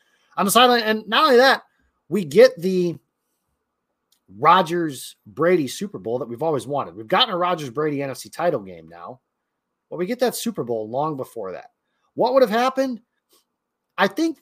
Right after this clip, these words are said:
this is an interesting discussion amongst Packer fans, just because I feel like we almost guarantee that Green Bay would have won that game. And I do think they would have.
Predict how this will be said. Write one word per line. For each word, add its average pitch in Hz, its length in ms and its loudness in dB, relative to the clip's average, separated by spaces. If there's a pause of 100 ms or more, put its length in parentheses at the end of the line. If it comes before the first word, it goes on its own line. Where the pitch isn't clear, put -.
(140)
this 214 280 0
is 190 180 -8
an 143 300 -2 (440)
interesting 185 580 -8
discussion 143 640 -8
amongst 135 460 -10
Packer 123 320 -6
fans, 147 420 -10
just 143 300 -8
because 131 420 -8
I 120 80 -6
feel 165 280 -4
like 135 420 -4 (1400)
we 139 120 -6
almost 170 420 -2
guarantee 160 720 -4
that 123 160 -4
Green 139 180 -8
Bay 147 140 0
would 139 140 -2
have 104 100 -10
won 123 220 -8
that 139 180 -6
game. 151 260 -10
And 240 120 -2
I 247 100 0
do 233 400 -2
think 190 400 -6
they 127 160 -4
would 113 300 -8
have. 82 440 -16